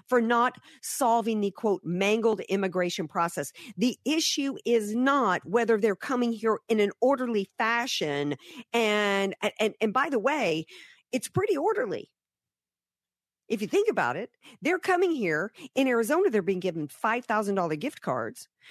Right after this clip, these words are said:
They're being given cell phones. They're being given transportation to cities. They're being, when they get there to, like, New York City, for example, they're being put up at the Roosevelt Hotel.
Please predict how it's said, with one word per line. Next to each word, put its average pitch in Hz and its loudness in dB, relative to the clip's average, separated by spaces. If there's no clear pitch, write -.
They're 277 4
being 254 2
given 220 0
cell 269 0
phones. 131 -6
They're 262 4
being 254 2
given 233 0
transportation 262 -4
to 170 -6
cities. - -6
They're 262 4
being, 254 0
when 254 4
they 240 4
get 233 -4
there 247 0
to, 214 -4
like, 190 0
New 208 0
York 214 0
City, 330 0
for 208 -2
example, 180 0
they're 196 2
being 202 0
put 302 -2
up 285 -4
at - -6
the 202 0
Roosevelt 214 2
Hotel. 226 0